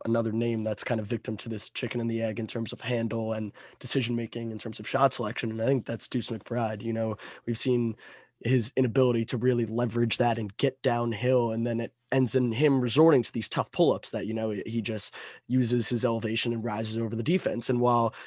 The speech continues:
you know, the ability to nail pull-ups as a guard and hit them at a pretty high clip, at which he does, is very valuable, you know, being solely reliant on that. And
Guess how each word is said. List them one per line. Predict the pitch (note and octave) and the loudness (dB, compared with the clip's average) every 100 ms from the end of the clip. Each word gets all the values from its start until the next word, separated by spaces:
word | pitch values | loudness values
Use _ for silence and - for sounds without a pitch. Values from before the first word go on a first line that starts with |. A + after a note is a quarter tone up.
| - | -4
you | B2 | 0
know, | B2 | 2
the | B2 | 2
ability | A2+ D#3+ E3+ C#3 | 4 6 8 6
to | A#2 | 4
nail | A#2+ B2 | 2 2
pull-ups | A2 - C3 B2 - - | 0 2 4 4 2 -2
as | A2+ | -2
a | A2 | 0
guard | A#2+ C3 B2 A2+ | 4 6 6 4
and | A2 - | -2 -4
hit | B2 C3 | -2 0
them | B2+ | 2
at | |
a | A#2 | 0
pretty | - B2 | 0 0
high | A2+ | 0
clip, | G#2+ E3 D3+ | 0 2 2
at | A#2+ | 0
which | A2+ A2+ | -2 -4
he | A2+ | -6
does, | G#2 E3 F#3+ A#2+ | 2 6 6 6
is | A2+ | 2
very | B2 A#2 | 4 4
valuable, | B2 C#3+ C#3+ A#2+ A#2 A2 - - - | 8 10 10 8 4 2 -4 -14 2
you | B2+ | 4
know, | B2 | 4
being | A#2 C3+ A#2 | 4 2 2
solely | - D3+ C#3 C3+ | 2 6 6 6
reliant | A2+ G#2+ A#2 B2 G#2 | 2 0 2 2 0
on | A2 A2 | -4 -6
that. | G#2+ | -4
And | A2+ B2 | -4 -4